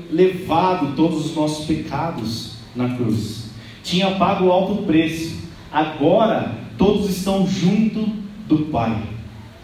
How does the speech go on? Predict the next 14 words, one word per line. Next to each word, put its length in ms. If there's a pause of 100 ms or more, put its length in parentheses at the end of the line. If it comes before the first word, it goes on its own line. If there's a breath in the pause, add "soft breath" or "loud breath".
(160)
Ler 400
o 100
final 280
do 100
verso 300
dezessete 880
é 60
ter 180
a 80
certeza 840
que 80
o 120
vencedor 540
também 720